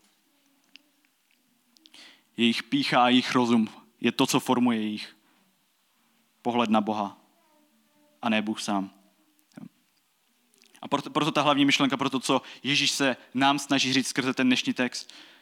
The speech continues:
a chci, aby jsme to jasně vnímali, je tohle. Je jako výzvu. Neformuj Bibli svými přesvědčeními,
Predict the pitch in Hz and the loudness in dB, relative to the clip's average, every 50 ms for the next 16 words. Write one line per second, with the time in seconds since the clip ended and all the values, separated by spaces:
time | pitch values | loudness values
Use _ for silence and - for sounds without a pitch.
0 | _ _ _ _ - - - - 147 - 139 139 120 139 139 - 139 131 123 - | _ _ _ _ -12 -8 -6 -4 -2 0 0 0 0 0 -2 0 0 0 0 0
1 | - 131 131 - - 139 127 127 127 127 123 123 117 113 120 113 110 101 92 - | -2 -2 -4 0 0 2 4 6 6 6 4 2 2 0 -2 -2 -4 -4 -6 -8
2 | - _ _ _ _ _ _ _ _ _ _ _ _ _ _ _ _ _ _ _ | -14 _ _ _ _ _ _ _ _ _ _ _ _ _ _ _ _ _ _ _
3 | _ _ - 127 - - 113 - 131 107 123 113 110 104 104 98 - _ _ _ | _ _ -12 -12 -10 -6 -2 -2 0 0 0 -2 -4 -6 -8 -10 -12 _ _ _
4 | - - _ _ _ _ _ - _ _ _ _ - 107 120 131 - - 147 143 | -20 -20 _ _ _ _ _ -20 _ _ _ _ -4 -2 -2 -2 0 0 0 0
5 | 139 131 131 127 117 127 120 117 120 120 - - - 117 113 113 113 110 - - | 2 4 4 4 4 2 2 2 2 2 0 0 2 2 4 4 2 2 -2 -6
6 | 117 - - 110 104 - - 104 104 101 98 98 95 | -6 -4 -6 -4 -4 -4 -4 -2 -2 -4 -4 -4 -6